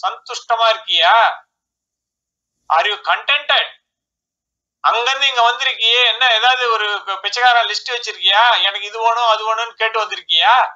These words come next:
அப்போ அந்த பிராமணன் சொல்றான், "எனக்கு எதுவும் வேணாம், உங்களுக்கு தான் ஏதோ வேணும்னு கொடுத்துட்டு போக வந்திருக்கேன். எனக்கு என்ன வேணும்? பகவானுக்கு என்ன வேணும்?"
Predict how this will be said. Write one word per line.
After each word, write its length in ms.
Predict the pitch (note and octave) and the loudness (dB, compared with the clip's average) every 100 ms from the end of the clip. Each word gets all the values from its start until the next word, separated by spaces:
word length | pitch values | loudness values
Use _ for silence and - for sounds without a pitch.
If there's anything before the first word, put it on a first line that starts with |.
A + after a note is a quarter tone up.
| _ _ _ _ _ _ _ _ - | _ _ _ _ _ _ _ _ -2
அப்போ 540 | C#3 - - - C#4+ | -2 -2 -6 0 2
அந்த 280 | C4+ B3 G#3+ | 2 2 2
பிராமணன் 420 | G#3 A3 A#3+ G#3+ | 2 2 0 -2
சொல்றான், 380 | G#3+ G3+ F3+ D#3+ - _ | -4 0 2 2 -4 _
"எனக்கு 540 | - D#3 F3 G#3+ A#3 A#3+ | -10 -2 0 0 0 0
எதுவும் 500 | A#3 B3 B3+ A#3 G#3+ | 0 0 0 4 4
வேணாம், 640 | A3 G3 G#3 B3 A3+ - | 4 4 4 4 0 -2
உங்களுக்கு 540 | - F#3 A#3+ A#3+ A#3 A3+ | -16 -14 -6 -4 -4 0
தான் 200 | B3+ B3 | 2 4
ஏதோ 380 | G#3+ A3 A#3+ G#3 | 2 2 0 2
வேணும்னு 440 | A3 A3+ A#3+ B3 - | 0 2 -2 -4 -10
கொடுத்துட்டு 360 | A#3 A#3+ - - | -16 -16 -20 -4
போக 320 | A3 G3 F#3+ | 4 6 4
வந்திருக்கேன். 380 | F#3 F3 F3+ D#3 - _ _ _ _ _ _ _ _ _ - | 0 -4 -2 -4 -8 _ _ _ _ _ _ _ _ _ -4
எனக்கு 320 | G3+ A#3+ B3+ | 0 0 0
என்ன 200 | C4+ C4+ | 2 4
வேணும்? 420 | B3 A#3+ A#3+ A#3+ - _ _ _ _ _ - | 4 4 4 2 -2 _ _ _ _ _ -2
பகவானுக்கு 460 | F#3+ C4 C4+ C4 | 2 4 4 2
என்ன 260 | A#3 A#3+ A#3+ | -2 0 2
வேணும்?" 440 | A3+ A3 A3 A3+ | 2 2 2 2